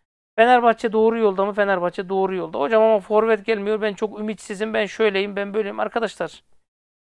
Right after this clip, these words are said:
ümitsiz olacaksanız sürekli bir şeyleri, kötü bir şeyler pompalayacaksanız bu takımı tutmayın. Gidin başka takım tutun. Ya maça çıkıyoruz.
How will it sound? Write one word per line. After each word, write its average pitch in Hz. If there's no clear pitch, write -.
ümitsiz 269
olacaksanız 175
sürekli 254
bir 202
şeyleri, 214
kötü -
bir -
şeyler 185
pompalayacaksanız 190
bu 254
takımı 196
tutmayın. -
Gidin 202
başka 170
takım 147
tutun. -
Ya 240
maça 262
çıkıyoruz. 214